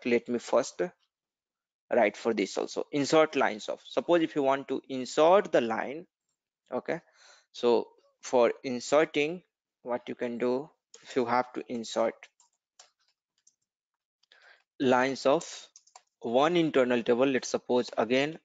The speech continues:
I T underscore Mara one, uh, to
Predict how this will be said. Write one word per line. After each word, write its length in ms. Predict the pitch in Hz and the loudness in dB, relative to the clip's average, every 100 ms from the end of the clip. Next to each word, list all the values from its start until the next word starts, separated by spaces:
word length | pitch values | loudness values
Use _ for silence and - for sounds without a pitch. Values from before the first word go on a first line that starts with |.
| - | -2
I 100 | 120 | -2
T 140 | - | -2
underscore 400 | 120 113 - 117 | -8 -10 -8 -6
Mara 360 | 117 117 120 120 | -2 0 2 0
one, 320 | 120 120 160 - _ _ _ _ _ - | 0 -4 -6 -16 _ _ _ _ _ -4
uh, 360 | 123 113 110 110 - _ | 0 0 0 -4 -10 _
to 340 | 147 135 147 | 2 4 2